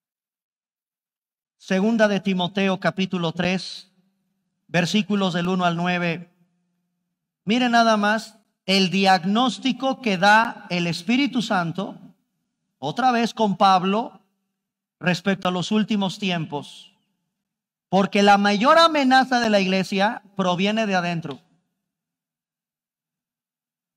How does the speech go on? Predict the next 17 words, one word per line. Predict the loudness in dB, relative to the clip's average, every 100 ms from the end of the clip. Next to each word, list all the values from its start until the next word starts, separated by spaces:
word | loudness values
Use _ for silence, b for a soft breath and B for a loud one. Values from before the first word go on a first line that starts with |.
| _ _ _ _ _ _ _ _ -2
La | 4 4
mayor | 4 2 2 2 0 0 0 -2
amenaza | -2 0 0 -2 0 -2 -2 -4
de | -4
la | -4 -4
iglesia | -4 -6 -6 -6 -6 -8 _ _ _ _ _
no | -6 -2 -2
viene | 0 -2 -2 -2
del | -2 -4
club | -2 -2 0
de | 0
ateos | 0 -2 -2 -2 -4
de | -6 -6
Morelos. | -4 -4 -6 -12 -20 -20 _ _ _ _ _
La | 2 2
mayor | 2 0 4 4 4 0
amenaza | 0 0 0 2 2 2 0 0 -2